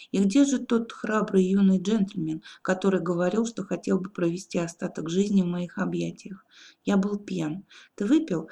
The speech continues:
всего три чаши разбавленного вина. Я был пьян тобой.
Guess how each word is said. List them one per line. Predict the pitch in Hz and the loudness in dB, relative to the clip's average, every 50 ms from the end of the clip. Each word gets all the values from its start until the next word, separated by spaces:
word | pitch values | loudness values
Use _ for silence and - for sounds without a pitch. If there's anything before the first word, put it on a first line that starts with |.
| - - _ | -20 -20 _
всего | - - 190 190 196 | -10 -8 -2 0 0
три | 196 - - 277 285 277 | -2 0 2 2 2 2
чаши | - - 185 180 - - 190 | 2 -2 -2 -2 -2 -4 -4
разбавленного | 180 180 180 180 190 185 185 180 185 196 196 196 196 202 214 214 | -2 -2 -2 0 0 0 0 2 4 4 6 6 6 4 2 0
вина. | 233 240 226 190 160 - - _ _ _ _ _ _ _ _ | 0 2 2 2 0 -2 -6 _ _ _ _ _ _ _ _
Я | _ - 202 196 | _ 2 2 4
был | 196 208 202 | 4 2 0
пьян | 202 - 196 196 170 160 160 | 0 2 2 2 2 2 -2
тобой. | - 185 170 165 175 160 147 - | -4 -6 -4 -4 -4 -4 -6 -8